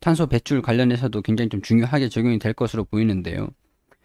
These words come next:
일단은 중국의 탄소 배출이 세계 배출량의 이십칠 프로로 미국의 이점오 배에 달한다고 하죠. 그렇게 되면은 기후에 대한 부분들의 온실가스 배출량이, 어,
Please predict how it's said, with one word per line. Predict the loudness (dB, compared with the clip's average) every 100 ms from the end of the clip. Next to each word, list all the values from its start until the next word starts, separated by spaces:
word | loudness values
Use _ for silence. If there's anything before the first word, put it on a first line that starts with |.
| _ _ _ -2
일단은 | 6 10 12 12 12 12 12 10 10 8 8 8
중국의 | 8 8 8 6
탄소 | 6 6 6
배출이 | 4 4 2
세계 | 4 6 6 8 6 6
배출량의 | 2 4 4 6 4
이십칠 | 2 0 0
프로로 | 2 4 4 4 0 0
미국의 | 2 2 4 2
이점오 | 2 2 2 2
배에 | 2 2
달한다고 | 0 -2 -4 -6
하죠. | -8 -8 -12 -6
그렇게 | 0
되면은 | 4 6 6 6 4 2
기후에 | 4 4 6 6 4 4 4
대한 | 4 2 2
부분들의 | 0 0 0 2
온실가스 | 2 2 0 -4 -2 -2
배출량이, | -2 0 0 2 0 -2 -4 -8 -20 -20 _
어, | -6 -4 -4 -6